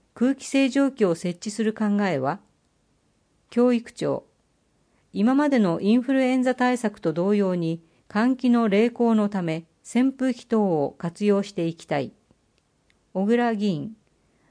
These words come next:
夏休みを短縮して授業時間を確保するということだが、学習についていけない子どもをサポートする体制は？教育庁。退職された先生方にお手伝いしていただく予定。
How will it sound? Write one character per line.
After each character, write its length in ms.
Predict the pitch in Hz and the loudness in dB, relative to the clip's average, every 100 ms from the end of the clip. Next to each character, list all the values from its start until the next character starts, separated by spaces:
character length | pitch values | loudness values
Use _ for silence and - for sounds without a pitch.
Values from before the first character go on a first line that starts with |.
| - | -6
夏 260 | 180 208 277 | -4 0 0
休 240 | 294 294 | 0 2
み 160 | 285 247 | 2 2
を 80 | |
短 260 | 175 185 220 | 0 -2 -2
縮 240 | 220 - | -2 -4
し 100 | 208 | -6
て 260 | - 190 185 | -2 -2 -2
授 180 | 156 180 | -4 -2
業 220 | 233 269 | 0 0
時 160 | 247 269 | -2 -2
間 280 | 247 190 | 0 0
を 60 | 156 | -2
確 300 | - 240 240 | -4 -4 -2
保 100 | 202 | -2
す 140 | 180 | -2
る 120 | 180 226 | -4 -2
と 140 | 190 | -2
い 80 | 190 | -2
う 80 | 196 | -4
こ 120 | 196 | -4
と 100 | 190 | -4
だ 140 | 160 | -4
が、 180 | 135 143 - _ _ _ | -6 -8 -12 _ _ _
学 240 | 190 190 | -4 -4
習 240 | - 277 285 | -6 0 4
に 180 | 277 269 | 4 2
つ 140 | 269 | -2
い 80 | 254 | -2
て 160 | 190 | 0
い 60 | 165 | 0
け 120 | 208 | 0
な 160 | 214 208 | 0 0
い 60 | |
子 160 | 208 202 | -2 -4
ど 120 | 220 | 0
も 200 | 226 220 | 2 2
を 40 | 202 | 0
サ 180 | 202 | -4
ポ 180 | 185 262 | -2 -2
ー 40 | 262 | 0
ト 120 | 190 | -2
す 120 | - | -2
る 120 | 147 | -4
体 220 | 147 160 | -2 -4
制 240 | 180 - 170 | -4 0 0
は？ 180 | 165 233 - _ _ _ _ _ _ _ _ _ _ - | 0 -2 -8 _ _ _ _ _ _ _ _ _ _ -2
教 240 | 226 247 | 2 2
育 180 | 247 - | 0 -6
庁。 320 | - 143 135 _ _ _ _ _ _ _ | -6 -4 -4 _ _ _ _ _ _ _
退 200 | - 233 | -2 0
職 240 | 269 285 - | 2 -2 0
さ 120 | 269 | 0
れ 100 | 254 | 2
た 120 | 254 | 0
先 240 | 240 254 262 | 0 2 2
生 260 | - 269 | 2 0
方 260 | 262 262 214 | 2 0 0
に 300 | 170 151 - _ - | 0 -4 -8 _ -8
お 100 | 185 | -2
手 120 | 269 | -2
伝 340 | 269 247 208 | 0 2 2
い 40 | 170 | 0
し 120 | - | -4
て 240 | - 170 | -2 0
い 80 | 165 | 0
た 100 | 175 | -2
だ 140 | 180 180 | -2 -2
く 120 | 175 | -2
予 160 | 151 | -2
定。 380 | 151 170 147 139 | -2 0 0 -2